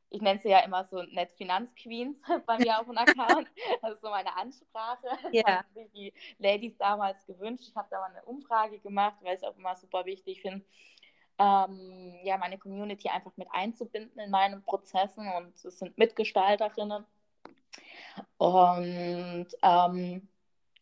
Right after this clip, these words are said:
Speaker 1: ja, und es kam echt gut an, es kam viel Nachfrage, es, äh,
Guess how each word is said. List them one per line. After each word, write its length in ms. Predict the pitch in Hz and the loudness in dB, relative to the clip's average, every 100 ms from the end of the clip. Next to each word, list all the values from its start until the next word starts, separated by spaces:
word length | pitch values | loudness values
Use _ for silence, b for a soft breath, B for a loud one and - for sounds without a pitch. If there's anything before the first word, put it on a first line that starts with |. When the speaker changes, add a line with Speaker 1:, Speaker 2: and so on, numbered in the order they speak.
| _ | _
Speaker 1:
ja, 260 | 190 220 220 | 6 10 10
und 160 | - 185 | 8 0
es 140 | - | -14
kam 260 | - 214 202 | -6 -2 -2
echt 240 | - 220 - | -4 -12 -16
gut 140 | 214 - | -16 -4
an, 360 | 214 240 208 190 | -4 -4 -8 -18
es 100 | _ | _
kam 240 | 202 202 | -10 -10
viel 180 | - 196 | -12 -12
Nachfrage, 840 | 180 190 254 _ 196 196 208 208 196 | -8 -6 -6 _ -6 -2 -2 -2 -4
es, 300 | 190 202 - | -4 -6 -14
äh, 460 | - 185 190 190 | -8 -6 -6 -8